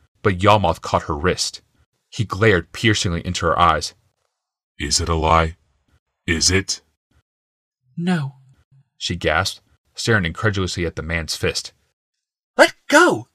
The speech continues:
You're hurting me! You're hurting him! Maybe you are our only hope. Maybe you'll find the cure. But don't forget the people you're finding the cure for."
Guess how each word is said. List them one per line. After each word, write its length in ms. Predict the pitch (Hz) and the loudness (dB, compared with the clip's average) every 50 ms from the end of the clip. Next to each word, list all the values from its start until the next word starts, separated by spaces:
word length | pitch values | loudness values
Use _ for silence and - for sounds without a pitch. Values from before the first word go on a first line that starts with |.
| _ _ _ _ _ _ _ _ | _ _ _ _ _ _ _ _
You're 240 | - 254 320 - - - | 2 2 2 2 0 -4
hurting 340 | - - 349 440 453 381 254 | -2 0 2 4 4 2 2
me! 240 | 202 147 117 - _ _ _ _ _ _ _ _ - | 0 -2 -2 -4 _ _ _ _ _ _ _ _ -2
You're 180 | - 240 330 | 0 0 0
hurting 400 | - - - 339 370 381 381 359 | 0 0 2 2 4 4 2 0
him! 480 | 311 - - 427 453 440 - 156 135 _ _ _ _ _ _ _ _ _ _ _ _ _ _ _ _ - | -4 -4 -2 -2 -2 -2 -4 -6 -10 _ _ _ _ _ _ _ _ _ _ _ _ _ _ _ _ -2
Maybe 200 | 208 262 262 262 | -2 0 0 0
you 200 | 247 247 240 - - | -2 -4 -4 -2 2
are 240 | 165 202 220 220 | 4 6 6 6
our 220 | - - 160 156 - - | 6 6 4 4 4 2
only 220 | 156 156 160 151 | 0 0 0 0
hope. 280 | 135 131 147 139 127 - - _ _ _ _ _ _ _ _ _ | 0 0 0 0 -2 -4 -10 _ _ _ _ _ _ _ _ _
Maybe 260 | - 175 247 254 294 | -2 0 0 2 2
you'll 160 | 294 302 277 | 0 0 -2
find 360 | - - - 254 - 285 277 269 | 0 2 2 2 2 0 0 -2
the 60 | 262 | -2
cure. 500 | - - - 302 302 294 269 208 180 _ _ _ _ _ _ _ - | 0 0 2 4 4 2 2 -2 -10 _ _ _ _ _ _ _ -2
But 220 | 214 202 190 _ _ | -2 -2 -2 _ _
don't 260 | - 269 269 214 185 | 6 6 6 6 2
forget 300 | - 214 180 233 233 - | 0 4 6 6 4 4
the 80 | - 190 | 2 -4
people 340 | - - - 247 - 202 202 | -2 -4 -4 -2 0 -2 0
you're 140 | 160 165 147 | 0 0 -2
finding 440 | - - - 220 240 220 196 180 | -2 -6 -6 -4 -2 -2 0 0
the 80 | 143 135 | 0 -2
cure 300 | - - - - 226 226 | -2 -4 -4 -2 -2 -2
for." 420 | 190 - - 135 120 110 117 120 | -2 -2 -2 0 0 -2 -2 -6